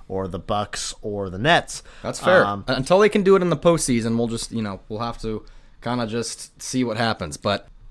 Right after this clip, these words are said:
Speaker 2: let's talk about the Phoenix Suns again. What are your thoughts about that team?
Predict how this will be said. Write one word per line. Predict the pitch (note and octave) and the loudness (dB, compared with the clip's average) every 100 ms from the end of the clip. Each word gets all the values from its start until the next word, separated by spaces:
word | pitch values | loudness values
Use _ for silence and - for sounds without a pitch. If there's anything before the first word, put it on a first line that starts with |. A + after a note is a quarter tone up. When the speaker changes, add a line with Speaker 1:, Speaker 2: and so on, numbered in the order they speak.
| - - - | -20 -10 -4
Speaker 2:
let's | D#3 | 2
talk | - - | 4 6
about | G3+ - | 6 4
the | C#3+ | 2
Phoenix | E3 D3+ A#2+ | 2 2 2
Suns | - C3 A2 | 2 2 2
again. | G2 G#2 G2+ - | -2 -4 -4 -2
What | B2 F3+ | 2 4
are | |
your | D3 D3+ | 4 2
thoughts | - B2+ A#2+ | 4 4 4
about | B2+ A#2 G#2+ | 0 0 0
that | A2+ A#2 - | 0 -2 -2
team? | G#2 G2 F#2 | -4 -4 -6